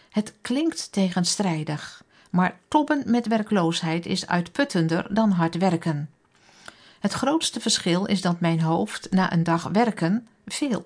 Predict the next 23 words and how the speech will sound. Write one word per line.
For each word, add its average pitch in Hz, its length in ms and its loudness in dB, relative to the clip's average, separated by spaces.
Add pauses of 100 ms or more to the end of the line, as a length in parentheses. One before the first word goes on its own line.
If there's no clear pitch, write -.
leger 180 500 0
is. - 400 -2 (800)
Toen 247 180 0
ik 254 100 -4
weer 240 220 -2
werk 233 240 0
had 139 380 -6 (100)
en 175 160 2
zelfs 185 340 0
fors - 420 -2
overwerkte, 180 920 0 (420)
kwam 220 220 4
ik 165 160 0
uitgeruster 262 800 0
thuis 185 540 2 (240)
dan 202 300 4
in 247 140 2
de 226 100 4
weken 175 500 2
dat 175 180 0
ik - 240 -8
keihard 175 580 0
solliciteerde. 165 960 0